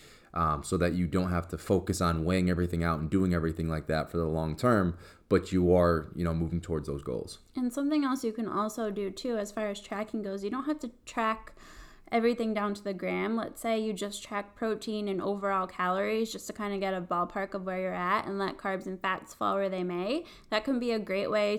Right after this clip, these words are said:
Speaker 2: to kind of let go of that, um, strictness of tracking and still have an idea of where you're coming in. So tracking doesn't have to be all or nothing, which I think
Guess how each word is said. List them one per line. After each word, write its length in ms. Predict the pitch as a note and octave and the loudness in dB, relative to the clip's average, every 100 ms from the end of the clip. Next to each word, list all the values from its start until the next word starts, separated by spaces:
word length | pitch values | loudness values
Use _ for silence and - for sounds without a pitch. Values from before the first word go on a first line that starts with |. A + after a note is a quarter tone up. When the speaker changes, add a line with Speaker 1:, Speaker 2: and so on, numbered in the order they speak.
| G#3 | -2
Speaker 2:
to 120 | G#3 | -4
kind 260 | A3 G3+ | -2 -2
of 140 | G3 F#3+ | -2 -2
let 200 | G3 - | -2 -2
go 280 | F3 F#3 G3 | -2 0 0
of 180 | G3 F3+ | 0 -2
that, 340 | F3+ F3 - - - - - | -2 -2 -4 -12 -20 -14 -2
um, 300 | G4 D#4+ - | 0 0 -4
strictness 600 | - - G#3+ - A3+ A3 | -6 -6 -4 -4 -4 -4
of 120 | G#3+ | -6
tracking 640 | - G#3+ G#3+ A#3+ A#3+ A#3 | 0 0 0 -2 -2 -2
and 280 | G3+ G3+ F#3+ | -2 -2 -4
still 600 | - - G#3+ G#3 G3+ G3 | -6 2 6 8 6 4
have 200 | G3+ G3+ | 2 0
an 80 | F#3+ | 0
idea 380 | F#3 F3 F#3 F3 | -2 -2 -2 -2
of 140 | F3 | -2
where 180 | F3+ F3 | -2 -2
you're 100 | E3 | -2
coming 340 | - E3+ C3 | -4 -4 -4
in. 200 | - - | -6 -8
So 360 | G3 F#3+ F#3+ - | -4 0 0 0
tracking 400 | - A#3+ A#3+ B3+ | -2 -2 0 0
doesn't 220 | A3 G#3 | 0 0
have 180 | G#3 G3+ | -2 -2
to 80 | G#3+ | -2
be 200 | G#3+ - | -2 0
all 200 | G3 F#3+ | 2 2
or 100 | F#3 | 0
nothing, 600 | F3 F3 G#3+ C4+ D4 - | -4 -4 -2 2 2 0
which 320 | F#3 - - | -4 -6 -8
I 80 | A3 | -6
think 340 | G#3 G3+ G3+ | -4 -6 -6